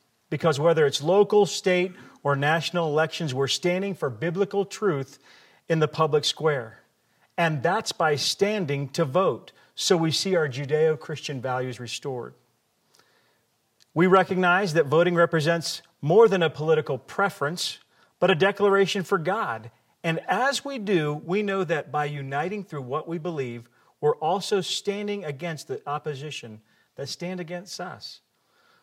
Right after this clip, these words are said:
So whether it's standing for religious freedom, the sanctity of life, which we're talking about tonight, strong families and marriages, or compassion for those in need, we're committed to empowering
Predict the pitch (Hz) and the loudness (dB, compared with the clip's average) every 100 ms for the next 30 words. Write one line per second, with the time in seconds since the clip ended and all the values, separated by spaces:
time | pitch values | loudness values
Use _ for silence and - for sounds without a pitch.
0 | - - 185 202 185 160 - - 190 202 | -6 2 4 4 2 0 -2 -2 -2 -2
1 | 208 - 156 135 143 127 120 - 180 202 | -4 -6 -6 -4 -4 -6 -10 -8 -4 -2
2 | 277 262 _ _ _ _ _ _ - 123 | -4 -6 _ _ _ _ _ _ -12 -6
3 | - - 170 180 190 - 190 156 147 147 | -4 -4 -4 -4 -4 -2 -4 -4 -6 -6
4 | 180 156 - 139 147 139 160 160 160 170 | -8 -12 -16 -14 -12 -12 -10 -10 -10 -10
5 | 196 143 139 185 _ _ _ _ _ - | -8 -6 -8 -12 _ _ _ _ _ -14
6 | - 175 175 185 190 185 190 175 175 143 | -6 0 2 0 -2 -2 -2 -4 -4 -2
7 | 143 143 170 165 - _ _ _ _ _ | -4 -4 -8 -10 -18 _ _ _ _ _
8 | _ _ 170 180 180 175 - 185 196 190 | _ _ 0 0 0 -4 -4 -2 0 -2
9 | 254 269 254 _ _ _ _ _ _ _ | -6 -6 -12 _ _ _ _ _ _ _
10 | _ _ _ - 175 180 190 185 196 180 | _ _ _ -6 0 2 2 2 -2 -4
11 | 120 110 117 _ - 156 185 220 214 180 | -6 -10 -18 _ -6 -4 -2 -2 0 -2
12 | 127 - 147 131 151 147 147 | -2 -6 -8 -6 -6 -4 -6